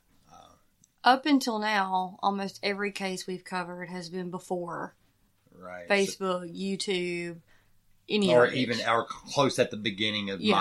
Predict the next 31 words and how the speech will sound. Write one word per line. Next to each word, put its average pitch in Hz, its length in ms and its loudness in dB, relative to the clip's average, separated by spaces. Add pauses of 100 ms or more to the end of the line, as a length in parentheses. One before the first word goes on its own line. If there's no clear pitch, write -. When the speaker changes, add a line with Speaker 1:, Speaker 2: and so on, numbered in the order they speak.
Speaker 1:
MySpace, 98 500 0
things 101 240 -4
like 95 200 0
that. - 80 -10
Speaker 2:
Yeah, 170 420 0
I 208 140 6
th-, 151 240 -8
I - 60 0
think 214 340 2
one 202 340 0
was 180 200 -4
MySpace 175 560 -4
time, 170 340 -4
like 170 180 -2
Scholar 180 420 2
and 170 160 -4
them. 170 320 -6
Speaker 1:
Right. 95 360 -2 (580)
But 95 140 -10
this, 123 360 0
I 127 60 -6
mean, 104 340 -4 (500)
there 110 300 2
are 101 240 4
videos 104 880 -4
of 95 400 -6
the 92 340 -8
killer 107 540 -4 (360)
and 156 360 -6
the 123 80 -2
victim, 107 460 -6